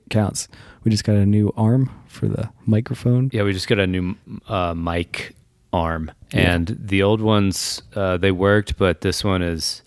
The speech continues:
Speaker 2: it's pretty special.
Speaker 1: Mm-hmm.
Speaker 2: I gotta say, it's got, like, uh, yeah, everything can rotate and move, and it,
Speaker 1: It,
Speaker 2: it's
Speaker 1: it
Speaker 2: not creaky and doesn't have, like, springs that'll
Speaker 1: Yeah.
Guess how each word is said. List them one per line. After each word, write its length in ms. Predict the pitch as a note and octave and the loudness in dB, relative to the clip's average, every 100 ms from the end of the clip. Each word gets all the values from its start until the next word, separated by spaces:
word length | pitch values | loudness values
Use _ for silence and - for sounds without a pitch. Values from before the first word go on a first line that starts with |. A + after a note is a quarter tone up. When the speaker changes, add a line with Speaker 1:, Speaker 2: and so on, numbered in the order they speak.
| - - - - - _ | -20 -20 -20 -20 -20 _
Speaker 2:
it's 120 | - | -6
pretty 200 | - G2+ | 0 0
special. 560 | - F#2+ F#2 - E2+ - _ - | 0 -2 -2 -2 -8 -10 _ -2
Speaker 1:
Mm-hmm. 160 | G#2+ F#2 | 0 2
Speaker 2:
I 20 | |
gotta 180 | F2+ F#2 | 0 -2
say, 380 | - F2+ E2+ E2 | -4 -4 -2 -4
it's 140 | - | -6
got, 260 | - E2 E2+ | -6 -4 -4
like, 300 | E2 E2 - | -6 -8 -8
uh, 240 | - - - - _ _ _ _ _ _ _ _ _ _ _ _ _ _ - | -8 -8 -12 -20 _ _ _ _ _ _ _ _ _ _ _ _ _ _ -20
yeah, 500 | - - G2 F#2+ F2 | -12 -6 -4 -2 -2
everything 340 | E2+ G#2 G#2 E2+ | 2 2 2 0
can 160 | F2 | -4
rotate 460 | F2+ F#2 - G2 F2+ | -2 -2 -2 -4 -4
and 100 | F2 | -6
move, 440 | E2+ F2 E2+ E2+ F2+ | -8 -6 -6 -8 -10
and 320 | E2 D#2+ - | -12 -12 -8
it, 100 | - | -2
Speaker 1:
It, 80 | - - - | -2 -2 -6
Speaker 2:
it's 180 | A#2 | -4
Speaker 1:
it 20 | F#2 | -4
Speaker 2:
not 180 | F#2 | -4
creaky 640 | - - F#2 - G2 F#2 F2+ | -6 0 0 2 2 4 2
and 140 | E2+ | 0
doesn't 260 | F2 E2+ F2 | 0 0 -2
have, 220 | E2+ F2 | 0 0
like, 200 | F2 E2 | 0 -2
springs 920 | - - - E2+ E2+ E2+ E2+ D#2 - - | -6 -6 -2 -2 -2 -2 -4 -4 -6 -4
that'll 280 | D#2+ D#2+ | 0 0
Speaker 1:
Yeah. 180 | D#2+ - | 0 -2